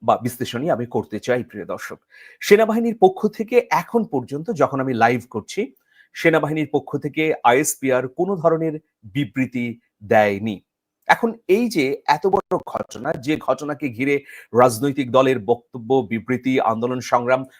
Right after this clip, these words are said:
ঢাকা বিশ্ববিদ্যালয়ের গভীর রাতে মিছিল, আজকে সারাদিন মিছিল হয়েছে, গতকাল তো হয়েছেই, এত এত ঘটনা ঘটলো, পত্রপত্রিকায় নানা ধরনের তথ্যের ছড়াছড়ি। এরপরেও সেনাবাহিনীর পক্ষ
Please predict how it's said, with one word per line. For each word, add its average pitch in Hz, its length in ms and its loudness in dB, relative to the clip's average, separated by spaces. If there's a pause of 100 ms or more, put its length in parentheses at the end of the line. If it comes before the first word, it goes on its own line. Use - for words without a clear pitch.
(140)
ঢাকা 123 300 0
বিশ্ববিদ্যালয়ের 123 720 -2
গভীর 127 280 -4
রাতে 123 280 2 (380)
মিছিল, 143 400 4 (340)
আজকে 123 320 4
সারাদিন 127 380 2
মিছিল 127 300 -4
হয়েছে, 127 240 -2
গতকাল 113 400 0
তো 139 120 -6
হয়েছেই, 151 380 0 (580)
এত 131 180 4
এত 151 160 4
ঘটনা 147 440 0
ঘটলো, 139 320 0
পত্রপত্রিকায় 127 840 0 (140)
নানা 123 240 0
ধরনের 120 360 -4 (400)
তথ্যের 269 420 2
ছড়াছড়ি। 95 560 -2 (460)
এরপরেও 190 480 8 (260)
সেনাবাহিনীর 185 540 -2
পক্ষ 165 140 -6